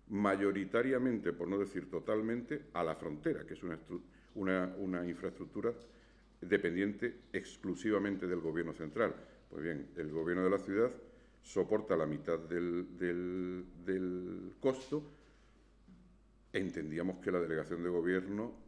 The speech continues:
sabía perfectamente, porque lo hemos hablado en muchísimas reuniones, hasta llegar a la conclusión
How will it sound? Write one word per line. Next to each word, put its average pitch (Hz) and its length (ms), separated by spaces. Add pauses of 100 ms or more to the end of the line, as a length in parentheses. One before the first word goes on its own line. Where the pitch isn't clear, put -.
sabía 85 420
perfectamente, 92 800
porque - 300
lo 71 100
hemos 76 240
hablado 90 400 (180)
en 85 200
muchísimas 73 580
reuniones, 87 400 (220)
hasta 101 200
llegar 76 260
a 92 60
la 98 140
conclusión 98 560